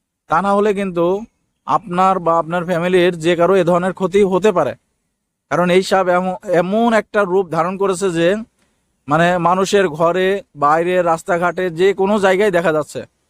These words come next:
কিছুক্ষণ আগে একটা ভিডিও দেখলাম যে মসজিদের অজুখানায় পর্যন্ত দেখা যাচ্ছে। ভিডিওটা আপনাদের দেখাতে পারলাম না যে কোনো একটা কারণে, কারণ YouTube-এ পলিসি ইস্যু আছে অন্যের ভিডিও দেখানো, তো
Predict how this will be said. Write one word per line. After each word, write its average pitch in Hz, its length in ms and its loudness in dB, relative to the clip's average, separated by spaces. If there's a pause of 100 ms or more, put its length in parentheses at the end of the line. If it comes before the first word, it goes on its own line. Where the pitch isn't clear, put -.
(680)
কিছুক্ষণ 196 280 2
আগে 180 340 0
একটা 208 260 0
ভিডিও 185 280 0
দেখলাম 180 360 2
যে 165 200 -2
মসজিদের 180 580 0
অজুখানায় 202 500 0
পর্যন্ত 190 300 -4
দেখা 156 220 0
যাচ্ছে। 139 280 -4 (680)
ভিডিওটা 170 260 2
আপনাদের 180 280 -2
দেখাতে 170 300 0
পারলাম 185 260 0
না 165 120 -2
যে 165 120 -4
কোনো 170 140 -2
একটা 170 180 -4
কারণে, 165 360 0 (1300)
কারণ 160 240 -2
YouTube-এ 170 380 0
পলিসি 160 400 0
ইস্যু 165 180 -2
আছে 160 220 0
অন্যের 156 300 0
ভিডিও 151 200 2
দেখানো, 160 340 0
তো 170 100 -4